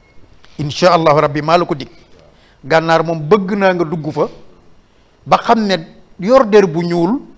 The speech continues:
du waral ñàkk jiitu, du waral des ak dégg. Yer, yor der bu ñuul du, du, du, du, du tee li nit ñi xalaat nga di ko xalaat,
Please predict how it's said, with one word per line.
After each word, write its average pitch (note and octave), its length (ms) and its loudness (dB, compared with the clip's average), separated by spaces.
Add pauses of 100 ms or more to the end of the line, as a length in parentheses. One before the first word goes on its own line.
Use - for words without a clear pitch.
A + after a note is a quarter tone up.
(480)
du C#3 120 -8
waral D#3+ 280 2
ñàkk D#3 300 -6 (100)
jiitu, E3+ 280 -6
du D#3 80 -6
waral D3+ 200 0
des C3+ 180 -10
ak B2 120 -12
dégg. A#2 220 -12 (1080)
Yer, G3 460 2
yor B3 220 4
der F#3 200 4
bu E3 140 -2
ñuul F3+ 360 -2 (540)
du, E3+ 240 -4
du, G3+ 160 0
du, G#3 220 -4
du, G3 180 -6
du A3+ 220 -4
tee B3+ 280 2 (240)
li A#3 160 0
nit C#4+ 160 -2
ñi C4 140 -2
xalaat A#3 360 0
nga G#3+ 100 2
di G3+ 80 -4
ko G#3+ 80 -4
xalaat, A3+ 280 2